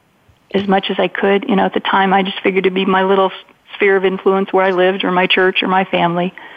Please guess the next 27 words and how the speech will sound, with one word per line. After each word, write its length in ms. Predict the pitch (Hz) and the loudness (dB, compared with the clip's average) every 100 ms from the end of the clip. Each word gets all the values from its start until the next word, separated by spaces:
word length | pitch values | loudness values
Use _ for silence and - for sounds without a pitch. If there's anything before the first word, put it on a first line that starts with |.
| - - - - - | -20 -20 -20 -18 -6
And 160 | - 220 | 2 4
literally, 420 | 226 214 190 185 | 4 4 2 2
that 280 | - 226 - | 0 -2 0
letter 320 | 196 202 190 | 0 2 2
has 140 | 175 175 | 0 -2
impacted 600 | 196 - 185 180 185 160 | -2 0 -2 0 -2 0
millions 560 | 185 208 233 247 262 269 - - | 2 4 4 2 2 -2 -6 -10
and 240 | 160 165 | -8 -6
millions 400 | 190 208 220 220 | -2 0 0 0
of 160 | 185 165 | -4 -2
lives 340 | 160 170 196 - | 0 2 0 -4
around 300 | 165 170 165 | -4 -2 -2
the 100 | 170 | -4
world. 400 | 160 151 160 165 - | -4 -4 -4 -6 -8
And 160 | 170 | -6
it's 140 | 180 - | -4 -4
crazy 580 | - - 220 208 196 185 | -4 -2 2 0 0 -6
to 140 | - | -4
this 140 | 170 180 - | -4 -4 -4
day, 320 | 202 180 160 | 0 2 0
the 100 | 180 | -2
lives 300 | 170 175 180 - | -2 0 0 -2
that 120 | 175 | -4
continue 380 | 196 185 196 180 | -4 -2 -2 0
to 60 | 190 | 0
be 100 | 175 | 0
changed 520 | - 92 90 82 | 0 0 0 -2